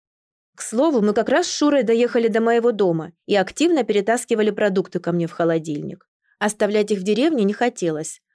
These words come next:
а Саше столько съестного и не надо. «Валеру будешь кормить», бормотала подруга, счастливо улыбаясь. «Вот уж точно кто не может жить без цивилизации».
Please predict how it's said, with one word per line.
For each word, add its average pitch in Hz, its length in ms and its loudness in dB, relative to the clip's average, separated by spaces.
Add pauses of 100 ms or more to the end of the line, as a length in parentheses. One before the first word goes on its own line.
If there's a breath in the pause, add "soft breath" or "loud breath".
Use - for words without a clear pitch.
(200)
а 196 80 -2
Саше 285 360 -2
столько 185 340 -2
съестного 180 540 0
и 233 60 0
не 233 120 -2
надо. 165 400 -4 (480)
«Валеру 190 520 2
будешь 180 340 -6
кормить», 180 520 -2
бормотала 190 560 0
подруга, 202 420 0
счастливо 202 480 -4
улыбаясь. 170 680 -4 (580)
«Вот 214 240 -4
уж 302 140 -4
точно 214 340 -2
кто 233 160 -4
не 233 120 0
может 180 280 0
жить 170 160 -4
без 170 140 -6
цивилизации». 170 920 -4